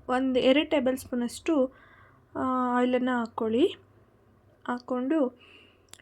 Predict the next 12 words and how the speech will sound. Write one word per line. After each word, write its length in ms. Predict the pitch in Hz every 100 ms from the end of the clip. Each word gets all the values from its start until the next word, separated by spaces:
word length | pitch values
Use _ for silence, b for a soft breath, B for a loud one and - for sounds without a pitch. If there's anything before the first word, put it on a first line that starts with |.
| _
ಈಗ 140 | 285 285 311
ನಾವು 320 | 285 247 269 392 403 - _
ನೀಟಾಗಿ 580 | 262 269 311 320 320 320 339
ತೊಳ್ಕೊಂಡು 680 | 277 262 262 349 320 277 370 453 - -
ಮತ್ತೆ 300 | 269 262 - 339 381
ಕೊಯ್ಕೋಬೇಕು. 640 | - 285 294 330 277 254 240
ಇದನ್ನು 360 | 233 220 240 359 - B B B
ಕೊಯ್ಕೊಂಡು 560 | 277 285 294 339 285 330 - b b b b b b b _ -
ಹಾಕ್ಕೋಬೇಕು 540 | 277 277 277 262 254 262
ಮೆಂತ್ಯ 360 | 254 254 294
ಸೊಪ್ಪನ್ನ. 400 | 294 269 247 233 339 - B B B _
ಆ, 100 | -